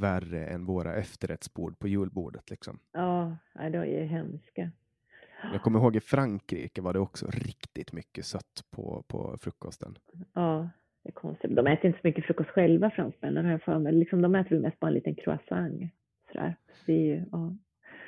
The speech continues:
Speaker 1: Ja, och sen finns det ju den, det finns ju den franska paradoxen, eh, inom, eh, som man brukar prata om inom kost. Och det är att det är visserligen dåligt att äta fett, men fransmännen mår bra och de äter mycket fett.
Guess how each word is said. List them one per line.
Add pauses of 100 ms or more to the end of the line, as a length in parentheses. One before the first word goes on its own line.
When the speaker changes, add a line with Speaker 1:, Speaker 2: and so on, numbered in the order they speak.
(120)
Speaker 1:
Ja,
och
sen
finns
det
ju
den,
det
finns
ju
den
franska
paradoxen, (640)
eh,
inom,
eh,
som
man
brukar
prata
om
inom
kost.
Och
det
är
att (500)
det
är
visserligen
dåligt
att
äta
fett,
men
fransmännen
mår
bra
och
de
äter
mycket
fett.